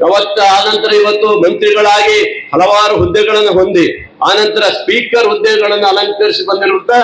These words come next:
ನಮ್ಮ ಪುಣ್ಯಾತ್ಮರು ಈ ನಮ್ಮ, ಆ, ಸಾಹೇಬರು ಬೇರೆ ಇಲ್ಲಿ ಕೂತಿದ್ದಾರೆ. ಅದಕ್ಕೆ ಇದಾರ ಸ್ವಲ್ಪ, ಹಾ, ಹಾ, ಹಾ, ಹಾ, ಹಾ.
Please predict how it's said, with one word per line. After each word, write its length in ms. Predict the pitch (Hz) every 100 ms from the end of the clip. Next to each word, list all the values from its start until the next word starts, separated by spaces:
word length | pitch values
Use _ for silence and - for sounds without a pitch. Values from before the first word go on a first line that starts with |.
| - - -
ನಮ್ಮ 300 | 147 185 214
ಪುಣ್ಯಾತ್ಮರು 720 | 196 196 196 196 170 196 220
ಈ 320 | 190 196 185
ನಮ್ಮ, 180 | 180 180 175 165 160 - - -
ಆ, 380 | 165 165 160 151
ಸಾಹೇಬರು 420 | 151 185 185 180
ಬೇರೆ 180 | 165 170
ಇಲ್ಲಿ 200 | 170 165
ಕೂತಿದ್ದಾರೆ. 460 | 147 156 156 123 101 - - -
ಅದಕ್ಕೆ 480 | 139 156 - - - - - - - - - - - - - - - 110
ಇದಾರ 200 | 147 147 120 110 -
ಸ್ವಲ್ಪ, 160 | - 110
ಹಾ, 80 | 107
ಹಾ, 480 | 104 110 95 95 92
ಹಾ, 100 | 87
ಹಾ, 140 | 87
ಹಾ. 480 | 80 85 76 -